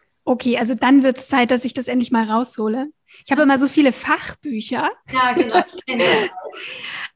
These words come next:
Speaker 1: <laughs> Aber, äh, das wurde mir auch von einem Mann empfohlen übrigens.
Speaker 2: Also es gibt noch einen männlichen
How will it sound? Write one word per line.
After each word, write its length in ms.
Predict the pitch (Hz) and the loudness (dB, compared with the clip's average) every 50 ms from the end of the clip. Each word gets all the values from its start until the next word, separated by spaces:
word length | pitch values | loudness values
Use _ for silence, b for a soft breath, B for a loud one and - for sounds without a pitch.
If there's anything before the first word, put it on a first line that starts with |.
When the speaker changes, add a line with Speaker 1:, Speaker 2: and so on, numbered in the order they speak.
| _ _ _ - | _ _ _ -2
Speaker 1:
<laughs> 0 | |
Aber, 580 | 240 233 233 233 233 233 226 226 220 226 226 - - | 0 2 2 4 4 4 4 4 4 2 0 -2 -4
äh, 180 | - - 247 247 | -4 -4 -2 -2
das 180 | 254 233 - | -2 -2 2
wurde 180 | 254 285 277 277 | 2 2 4 4
mir 240 | 247 247 240 240 233 | 2 2 0 0 -2
auch 160 | 254 240 _ | -4 -6 _
von 140 | - 254 - | -8 -6 -4
einem 200 | 294 311 339 311 | -2 -2 -2 -2
Mann 200 | 240 226 214 208 | -2 -4 -6 -8
empfohlen 420 | 269 254 - - 285 - 311 320 | -10 -14 -16 -14 -12 -12 -10 -10
übrigens. 680 | 302 240 - - 254 262 294 466 - - - - _ _ _ _ _ _ _ _ _ _ _ | -10 -10 -6 -6 -4 -2 -2 -4 -6 -12 -20 -20 _ _ _ _ _ _ _ _ _ _ _
Speaker 2:
Also 160 | _ - - 254 | _ -18 -16 -16
es 120 | - - | -14 -8
gibt 240 | - 330 - - 285 | -8 -8 -8 -2 -2
noch 140 | 269 277 285 | -2 -2 -2
einen 160 | 294 269 262 b b b b b b _ - | -4 -12 -14 b b b b b b _ -8
männlichen 580 | 254 240 240 247 269 311 339 330 330 - - | -4 -2 -2 -2 -2 -2 -4 -8 -10 -10 -14